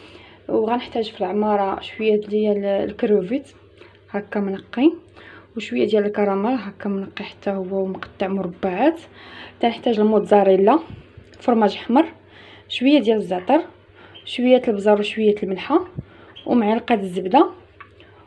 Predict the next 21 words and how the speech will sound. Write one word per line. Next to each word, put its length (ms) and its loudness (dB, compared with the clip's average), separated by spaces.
والقشده 1300 -2
ديال 400 0
الطياب، 600 0
حيت 200 -10
ما 120 2
غاديش 240 -2
ندير، 360 0
آه، 500 -2
البيتزا 460 -2
بصوص 300 -4
طوماط، 340 0
غنديرها 360 -2
بلاصوص 800 0
بيضه، 320 0
تجي 260 -2
بنينه 420 -2
وزوينه 440 -2
بزاف. 440 -2
انا 180 4
غناخذ 500 0
هاد 520 0